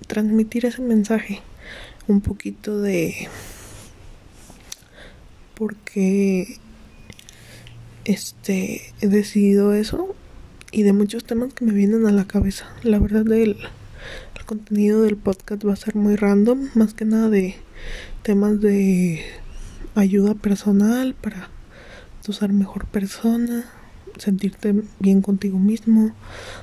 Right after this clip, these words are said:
salir de, este, todos esos rollos que traigamos en la cabeza.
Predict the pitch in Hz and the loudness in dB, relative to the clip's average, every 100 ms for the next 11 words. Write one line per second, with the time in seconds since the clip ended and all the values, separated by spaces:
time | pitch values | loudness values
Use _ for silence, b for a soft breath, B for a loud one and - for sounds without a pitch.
0 | - - 196 190 185 196 185 - - B | -6 2 4 2 2 2 2 0 -6 B
1 | B B - - - 190 156 - - - | B B -20 -20 0 0 0 -10 -8 -4
2 | 143 - B B - B B B B B | -4 -6 B B -20 B B B B B
3 | B - 196 180 196 196 190 190 185 185 | B -8 -6 -4 -4 -2 -2 0 0 -2
4 | - 190 190 180 180 180 190 - 185 185 | -6 -8 -6 -4 -2 0 0 2 0 0
5 | 208 196 202 220 - 226 | -4 -8 -6 -6 -6 -8